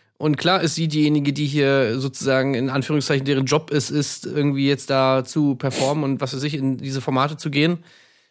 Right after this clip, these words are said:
Deswegen kann ich mir schon gut vorstellen, dass sie sich das eben genauso abgesprochen haben. Ey, und dass er deswegen auch immer so viel runterschluckt, weil, weil sie halt sagt, „Naja, ey, pass auf, ich muss da halt mein Ding machen.“ Aber ja,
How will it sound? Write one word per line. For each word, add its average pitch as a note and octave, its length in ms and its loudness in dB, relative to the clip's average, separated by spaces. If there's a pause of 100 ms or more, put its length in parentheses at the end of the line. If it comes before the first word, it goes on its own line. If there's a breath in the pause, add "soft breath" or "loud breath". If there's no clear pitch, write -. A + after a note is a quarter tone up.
Deswegen D3 380 0
kann D3+ 160 0
ich D#3+ 60 2
mir D#3 100 2
schon D3 160 0
gut D3+ 160 0
vorstellen, D3+ 680 0
dass B2 220 -2
sie C3+ 120 -4
sich C3 160 -4
das C#3 160 -2
eben C3+ 200 2
genauso B2+ 360 2
abgesprochen A#2+ 560 -2
haben. A2 240 0
Ey, C3+ 340 2 (680 soft breath)
und B2+ 120 -2
dass C#3+ 120 2
er D3+ 120 2
deswegen D#3+ 380 4
auch D3 200 2
immer D3 180 4
so C#3+ 80 2
viel D#3 180 2
runterschluckt, E3 540 2
weil, C3 340 2
weil B2+ 420 0 (380)
sie C#3 260 -2
halt C#3 160 0
sagt, C3+ 240 2
„Naja, C#3 240 4
ey, C3+ 160 0
pass C#3 200 -4
auf, C#3+ 120 0
ich C#3 120 -4
muss D3 140 0
da D3 100 2
halt C3+ 120 0
mein B2+ 160 2
Ding C#3+ 160 2
machen.“ D3 360 0 (1600 soft breath)
Aber A#2+ 960 2
ja, B2 360 -2